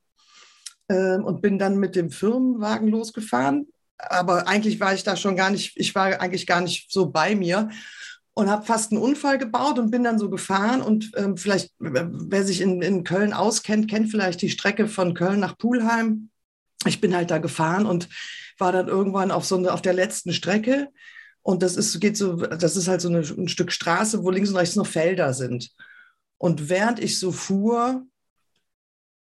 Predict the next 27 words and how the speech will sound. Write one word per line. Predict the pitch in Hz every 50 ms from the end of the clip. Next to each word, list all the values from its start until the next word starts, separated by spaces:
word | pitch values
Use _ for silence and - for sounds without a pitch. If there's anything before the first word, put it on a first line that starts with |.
| _ _ _ _ - -
hatte | - 175 202 208 220
ich | 185 - -
so | 202 202
einen | 196 190 185 185 175 170 170 - _ _ _ _ _ _ _ _ _ _ _ _ -
Gedanken, | - - 185 170 185 165 180 214 240 220 240 262 247 214 214 - - - - -
der | 190 170 196 190 175 165 160 - _
plötzlich | - 208 196 180 - 175 165 -
glasklar | - 180 180 202 208 - - - 185 196 214
in | 202
meinem | 196 185 180 170 -
Kopf | - 202 214 214 -
war, | 226 214
"Warum | 208 196 180 190 202 185
ruft | 175 202 214 214 214 - -
keiner | - - - 196 190 190 190 190 -
an?" | 175 185 190 165 135 131 131 - _ _ _ _ _ _ _ _ _ _ _ _ _ _ _ _ _ _ _ _ _ _ _ _ _ _ _ _ -
Also | - 185 185 190 175
warum | 196 180 185 190
ruft | 165 196 233 214 - -
mich | 233 220 214 - -
keiner | - 196 202 208 202 190 - -
an | - 180 226 269
und | 269 220
warum | 220 208 202 185
sagt | 175 208 214 220 -
mir | 247 247 220
keiner, | 220 - - 226 226 233 226 226 226 226 233 220 220